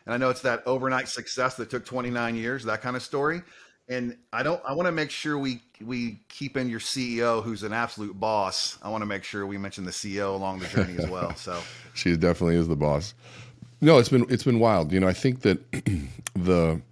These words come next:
Speaker 2: the perception is, is a, um, a trajectory right now, and it's momentum, and, and it's weird. I just see it the same, the way that I've seen it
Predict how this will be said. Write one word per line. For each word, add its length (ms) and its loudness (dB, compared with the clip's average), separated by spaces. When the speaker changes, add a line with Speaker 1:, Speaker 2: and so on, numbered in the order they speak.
Speaker 2:
the 100 4
perception 480 6
is, 300 2
is 200 4
a, 200 4
um, 440 0
a 80 4
trajectory 440 4
right 200 4
now, 280 4
and 120 0
it's 120 -6
momentum, 500 2
and, 220 -2
and 320 2
it's 220 -6
weird. 240 6
I 100 4
just 300 0
see 180 4
it 140 4
the 140 -6
same, 460 2
the 100 0
way 220 2
that 120 0
I've 140 -4
seen 240 0
it 180 -2